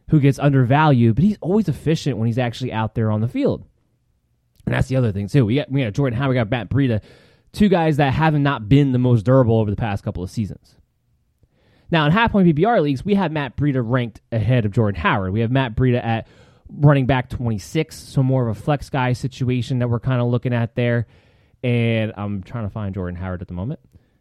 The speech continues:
Having a little difficulty doing that. Um, but Jordan Howard, we have him being more valuable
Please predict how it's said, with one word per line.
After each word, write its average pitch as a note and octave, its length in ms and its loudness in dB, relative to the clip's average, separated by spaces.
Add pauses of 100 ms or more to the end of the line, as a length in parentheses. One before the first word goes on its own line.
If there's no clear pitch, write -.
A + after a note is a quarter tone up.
Having G#2+ 320 -4
a G#2 40 -4
little G2+ 140 -4
difficulty F#2+ 460 -8
doing F2+ 180 -8
that. A#2 220 -8 (560)
Um, G#2+ 420 0
but C#3 320 4 (720)
Jordan F3 260 4
Howard, D#3 300 2
we D3 120 4
have C#3+ 240 2
him D3 240 2
being C3 300 0
more C3 220 2
valuable B2 580 2